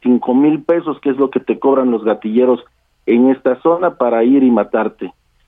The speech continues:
Desafortunadamente, con cinco mil pesos en Oaxaca te pueden mandar a matar, te pueden mandar a callar. Eso es lo que nosotros sabemos porque me dedico a la nota policíaca, que la gran mayoría de las personas que van y asesinan te cobran cinco mil pesos.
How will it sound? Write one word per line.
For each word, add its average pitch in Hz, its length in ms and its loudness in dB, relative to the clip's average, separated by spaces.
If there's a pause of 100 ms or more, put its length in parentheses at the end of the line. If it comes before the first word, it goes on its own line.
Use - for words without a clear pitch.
(160)
Desafortunadamente, 139 1160 0
con 120 240 -2
cinco 113 260 0
mil 135 220 2
pesos 147 400 -2 (140)
en 110 200 0
Oaxaca 139 600 -2
te 123 120 -6
pueden 120 380 0
mandar 113 320 0
a 107 40 -2
matar, 147 480 -4 (360)
te 113 100 2
pueden 131 380 0
mandar 110 320 0
a 117 80 -2
callar. 98 480 -2 (420)
Eso 156 400 2
es 147 80 -2
lo 139 120 0
que 123 100 0
nosotros 127 520 0
sabemos 135 440 0
porque - 240 -6
me 120 180 2
dedico 120 420 0
a 120 40 -4
la 113 120 -6
nota 123 280 -2
policíaca, 147 760 -2 (380)
que 123 80 0
la 123 80 2
gran 151 240 0
mayoría 160 440 2
de 147 60 2
las 123 140 0
personas 143 480 0
que 120 140 -2
van 139 280 0
y 131 40 2
asesinan 143 520 -2
te 113 120 -8
cobran 127 360 0
cinco 110 280 -2
mil 117 200 0
pesos. - 400 -4